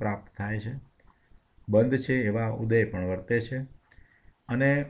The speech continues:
ઉદયની સાથે જોડાતા એને નવા બંધ પણ થાય છે. એટલે આ તો અનાદિનું ચાલ્યું આવે છે. એમાં પુણ્ય હોય કે પાપના બંધ હોય, એ પ્રમાણે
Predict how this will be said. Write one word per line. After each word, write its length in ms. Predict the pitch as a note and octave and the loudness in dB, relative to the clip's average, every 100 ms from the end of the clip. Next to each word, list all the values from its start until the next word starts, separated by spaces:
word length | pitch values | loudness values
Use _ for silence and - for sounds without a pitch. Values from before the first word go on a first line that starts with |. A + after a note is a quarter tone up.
| - - - | -8 -12 -4
ઉદયની 520 | B2+ D3+ D3+ D3+ C3+ | 4 6 6 2 2
સાથે 260 | C3+ B2+ C#3+ | 0 2 0
જોડાતા 580 | A#2 A#2+ C3+ C#3+ C3+ G2 F2 - _ - _ _ - _ - - _ - | 2 2 4 4 0 -4 -6 -14 _ -20 _ _ -20 _ -20 -20 _ 0
એને 160 | C#3 | 2
નવા 280 | C#3 C3+ D3 | 6 6 6
બંધ 240 | C#3+ D#3+ D3+ | 6 6 6
પણ 220 | C3 A2+ G2+ | 6 2 2
થાય 200 | E2+ E2+ | -4 -6
છે. 140 | - E2 _ _ _ _ - _ - | -10 -18 _ _ _ _ -20 _ -12
એટલે 200 | D#3+ D3+ | -4 -2
આ 120 | B2+ | 0
તો 140 | B2+ C3+ | 2 4
અનાદિનું 560 | B2+ C3 C3 C3 C3 | 6 4 4 4 2
ચાલ્યું 420 | B2+ A#2 A2 A#2+ G2+ | 4 4 4 4 2
આવે 200 | G2 F#2 | 0 -4
છે. 140 | - E2+ - _ _ _ _ _ _ - | -8 -12 -12 _ _ _ _ _ _ -2
એમાં 280 | C3+ C#3+ - | 2 2 2
પુણ્ય 300 | D3+ D#3 D3+ | 0 4 8
હોય 220 | C3 C3+ | 10 8
કે 120 | C3+ - | 6 0
પાપના 400 | B2+ B2+ B2+ B2+ A2+ | 0 0 0 2 4
બંધ 200 | A#2 G#2+ | 4 4
હોય, 300 | A2 G2+ E2 D#2 - _ - _ _ - _ - - | 4 2 -2 -10 -20 _ -20 _ _ -20 _ -12 -4
એ 80 | D3+ | -2
પ્રમાણે 500 | D3 C3 C#3+ D3+ | 0 2 4 4